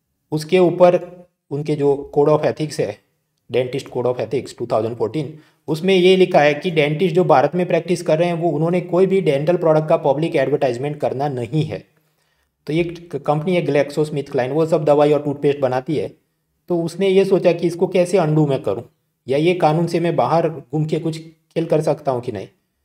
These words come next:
तो वो ऐसा करेगा कि ये ब्रिटेन या यूरोप के जो डॉक्टर्स हैं उनके द्वारा एडवर्टाइजमेंट शूट कराएगा और भारत में दिखाएगा कि हाँ, ये डेंटिस्ट का सुझाव है नंबर वन ब्रांड।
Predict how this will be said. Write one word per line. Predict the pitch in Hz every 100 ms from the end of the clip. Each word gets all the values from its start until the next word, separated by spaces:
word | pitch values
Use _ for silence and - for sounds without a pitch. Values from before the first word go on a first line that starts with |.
| _ _ 165
तो |
वो | 170
ऐसा | 180 196
करेगा | 190 175 170 170
कि | 170
ये | 185
ब्रिटेन | 147 156 160 175 170
या | 165
यूरोप | 156 151 175 -
के | 180 175
जो | 165 170
डॉक्टर्स | 151 139 156 135 156
हैं | 156
उनके | 151 160 160 190
द्वारा | 165 165 160
एडवर्टाइजमेंट | 147 151 151 143 147 143
शूट | - 139
कराएगा | - 120 110 120 147
और | 143
भारत | 123 123 127
में | 156 139
दिखाएगा | 131 123 107 113 156 _ _ _ _ -
कि | 139
हाँ, | 131 131
ये | 127 131 123
डेंटिस्ट | 123 123 123
का | 123
सुझाव | 120 117 113
है |
नंबर | 113 107 107
वन | 101
ब्रांड। | 92 90